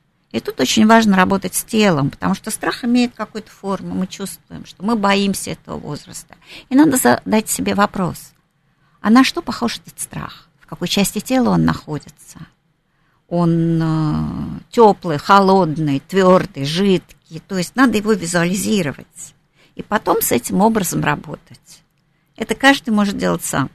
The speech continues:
Это, в общем, нормальная самостоятельная работа.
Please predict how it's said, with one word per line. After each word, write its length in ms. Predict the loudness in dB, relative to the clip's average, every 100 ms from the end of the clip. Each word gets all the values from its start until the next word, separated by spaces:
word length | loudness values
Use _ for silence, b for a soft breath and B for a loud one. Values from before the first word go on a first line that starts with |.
| _ _ _ _ _ -6
Это, 240 | -6 0
в 60 | 0
общем, 280 | 0 0
нормальная 480 | 2 4 6 6 6
самостоятельная 880 | 4 -2 -2 2 2 2 -2 0 2
работа. 760 | 2 0 0 -2 -4 _ -12